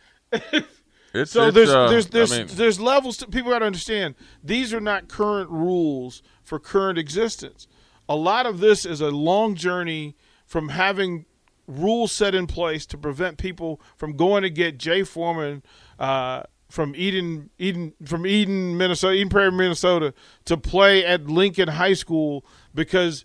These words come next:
Speaker 1: he has somebody there that wants him to be a future part of Nebraska's football program.
Speaker 2: Right, yeah. Yeah, I
Speaker 1: Because
Speaker 2: mean,
Speaker 1: those,
Speaker 2: it's
Speaker 1: those things all exist.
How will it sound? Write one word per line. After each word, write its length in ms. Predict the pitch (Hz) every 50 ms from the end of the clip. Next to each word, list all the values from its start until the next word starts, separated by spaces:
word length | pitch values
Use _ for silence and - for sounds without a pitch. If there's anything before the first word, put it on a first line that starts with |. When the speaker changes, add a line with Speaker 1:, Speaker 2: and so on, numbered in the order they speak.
| _ _ _
Speaker 1:
he 200 | - 190 208 196
has 220 | 185 190 190 180 -
somebody 460 | - - 202 190 180 190 190 160 175
there 260 | 156 160 170 170 170 156
that 200 | 160 156 147 151
wants 300 | 151 165 175 175 - -
him 200 | 180 180 170 160
to 100 | 160 147
be 200 | 139 165 160 160
a 60 | 151
future 320 | 147 - 175 175 151 - 147
part 280 | - 156 160 165 156 139
of 400 | - 139 143 143 135 131 127 123
Nebraska's 540 | - 123 151 156 156 147 - - 151 135
football 340 | - - 170 147 131 139 131
program. 420 | - - 123 117 113 110 107 98 85
Speaker 2:
Right, 200 | 85 82 76 80
yeah. 140 | 80 80 80 82 - _ _ _ _ _ _ _ _ _ _ _ _ _ _ _ -
Yeah, 100 | 113 110
I 20 | 107
Speaker 1:
Because 260 | 113 196 196 185 117
Speaker 2:
mean, 80 | 202
Speaker 1:
those, 180 | 202 202 - -
Speaker 2:
it's 100 | - 156
Speaker 1:
those 300 | 139 202 208 220 214 -
things 380 | - - 220 226 226 214 175 160
all 400 | - 185 180 185 196 202 190 185
exist. 600 | 180 190 190 190 151 135 143 190 196 165 127 -